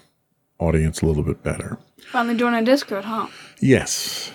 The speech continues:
Speaker 1: Yeah. Well, I have it for other things, but I don't have it for the show yet.
Speaker 2: Mm.
Speaker 1: So I just wanted to point that out. I, I wanted to apologize for people. There was a, there was one service, two services actually, that people were attempting to interact with, and I just didn't have the chat windows up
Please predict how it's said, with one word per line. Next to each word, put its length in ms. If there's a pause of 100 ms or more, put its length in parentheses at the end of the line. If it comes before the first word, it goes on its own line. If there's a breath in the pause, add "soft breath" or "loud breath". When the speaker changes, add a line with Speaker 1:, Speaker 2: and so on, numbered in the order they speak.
(120 loud breath)
Speaker 1:
Yeah. 140
Well, 160
I 80
have 260
it 140
for 480
other 220
things, 400
but 160
I 140
don't 240
have 160
it 60
for 120
the 80
show 300
yet. 320 (380)
Speaker 2:
Mm. 200 (600)
Speaker 1:
So 400
I 100
just 180
wanted 120
to 60
point 280
that 180
out. 280
I, 120 (100)
I 80
wanted 220
to 80
apologize 640
for 240
people. 480
There 100
was 180
a, 260
there 120
was 140
one 200
service, 540
two 220
services 480
actually, 340
that 140 (880 loud breath)
people 260
were 160
attempting 460
to 120
interact 460
with, 220
and 100
I 60
just 240
didn't 200
have 380
the 160
chat 340
windows 380
up 240